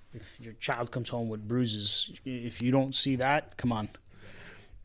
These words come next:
Uh, lost or destroyed clothing, books, electronics, or jewelry, frequent headaches or stomach aches, feeling sick or faking illness. Ooh. Changes in eating habits,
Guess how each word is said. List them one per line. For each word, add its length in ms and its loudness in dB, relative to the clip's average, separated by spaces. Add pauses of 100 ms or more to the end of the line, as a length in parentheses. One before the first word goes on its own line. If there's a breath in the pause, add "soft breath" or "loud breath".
Uh, 280 10
lost 600 10
or 80 10
destroyed 560 8
clothing, 460 10
books, 280 4
electronics, 540 0
or 20 4
jewelry, 460 10
frequent 580 6
headaches 480 6
or 80 0
stomach 460 6
aches, 420 2 (320 loud breath)
feeling 400 6
sick 380 4
or 80 2
faking 560 0
illness. 600 -6
Ooh. 380 -6 (500 loud breath)
Changes 520 10
in 180 6
eating 320 6
habits, 560 -2